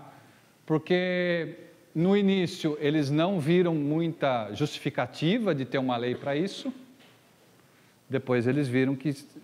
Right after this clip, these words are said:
era necessário fazer essa justificativa. Tá? Por um mo-, por um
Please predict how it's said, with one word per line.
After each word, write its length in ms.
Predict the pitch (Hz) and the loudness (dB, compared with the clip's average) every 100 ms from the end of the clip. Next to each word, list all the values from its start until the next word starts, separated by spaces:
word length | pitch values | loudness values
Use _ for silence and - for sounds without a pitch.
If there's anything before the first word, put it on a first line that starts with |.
| - | -10
era 240 | 117 123 131 | -4 0 0
necessário 640 | 131 135 - 147 143 127 | 0 -4 -4 0 0 0
fazer 260 | 110 107 107 | -4 -6 -6
essa 220 | - 107 | -8 -10
justificativa. 800 | 98 - - - 98 - 92 85 87 - _ _ _ _ _ _ _ _ _ | -10 -12 -14 -14 -14 -12 -12 -12 -20 -20 _ _ _ _ _ _ _ _ _
Tá? 220 | - 139 135 - - - - | -2 -2 -2 -10 -20 -20 -6
Por 140 | 139 | -2
um 220 | 143 147 151 | 0 0 0
mo-, 320 | 147 175 147 | -2 -4 -4
por 180 | 151 156 | 0 2
um 340 | 160 147 | 2 -2